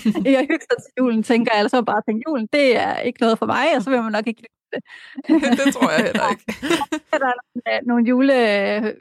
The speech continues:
Speaker 2: jeg skal sige fanatikere, det behøver man ikke at være, men,
Speaker 3: Mm.
Speaker 2: øh, nogle julehygger, eller et eller andet, der sidder og ser med, og de vil jo,
Speaker 1: Mm.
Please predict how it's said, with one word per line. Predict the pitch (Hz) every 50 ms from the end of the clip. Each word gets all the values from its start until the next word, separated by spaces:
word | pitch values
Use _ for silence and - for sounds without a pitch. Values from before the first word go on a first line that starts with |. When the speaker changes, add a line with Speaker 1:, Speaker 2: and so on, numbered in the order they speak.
| _
Speaker 2:
jeg | - - 202
skal | - -
sige | - - 277
fanatikere, | - - 233 226 233 226 208 202 190 - 202 202 208
det | 190 247 226
behøver | 240 240 240 226
man | 208 202
ikke | 214 226
at | 196
være, | 208 202 202 220 233 240
men, | 233 233 226
Speaker 3:
Mm. | 226
Speaker 2:
øh, | 226 226 220 220 220 233
nogle | 233 233 226 226
julehygger, | 233 254 277 - 294 - - 285 277 262 208 202 196
eller | - - 208 208
et | 214
eller | 220 214 220
andet, | 220 214
der | 233
sidder | - - - 240 233
og | -
ser | - 247
med, | 226 208 214 220
og | 226 - - 208 -
de | 254 247
vil | 240
jo, | 233 208 202 202
Speaker 1:
Mm. | 196